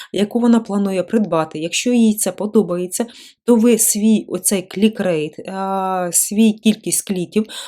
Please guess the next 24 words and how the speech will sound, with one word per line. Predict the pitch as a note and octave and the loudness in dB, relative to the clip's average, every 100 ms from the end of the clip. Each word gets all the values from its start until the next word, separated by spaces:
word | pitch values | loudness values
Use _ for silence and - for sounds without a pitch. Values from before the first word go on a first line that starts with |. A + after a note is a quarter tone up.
| - | 2
ви | G#3+ | 6
можете | A3+ A3 F3+ E3+ | 8 6 2 -4
з-, | - F3+ E3 | -4 -6 -8
збільшити, | - F3 E3+ G3+ B3+ - B3+ E3+ - - - | -8 -6 -2 -2 -2 -4 -2 -2 -4 -20 -6
навіть | F3 A#3+ C#4+ B3+ - | 0 2 2 -2 -2
кадрувавши | F#3+ - E3+ F#3+ B3 G#3 | -6 -4 -2 0 0 -2
свій | - G#3+ A#3+ | -2 2 2
лістинг. | A3 - D#3 D3+ | 2 0 -4 -8
Що | - - | -6 -2
я | C4 | 2
маю | A#3+ G3+ G#3 | 2 2 0
на | G#3 | 0
увазі? | G3 E3 D3 - | 0 0 -2 -4
Ось | C#4 - | -4 -2
подивіться. | A3+ G3+ F#3+ F3+ C3+ - _ _ _ _ _ _ - | -2 0 -2 -4 -8 -10 _ _ _ _ _ _ -6
Дуже | E3 G#3+ A3+ | 2 2 2
гарні | D3 C#3+ E3+ | 0 -4 -4
сумки. | - G3 F#3+ C3+ - - - - | -2 -4 -6 -10 -10 -14 -14 -8
Але | - G#3 A#3+ | 0 2 4
нам, | A#3+ D#4 D#4+ | 4 4 4
як | A#3 A3+ | 2 2
продавцям, | A3 G#3 A3 A3 - E3 D3 | 0 0 0 -2 -4 -4 -6
е, | - E3+ E3 D#3 D3+ C#3+ C#3 C#3 | -12 -12 -10 -10 -10 -10 -10 -8
потрібно, | E3+ - G#3+ G3 E3+ | -6 2 2 2 -2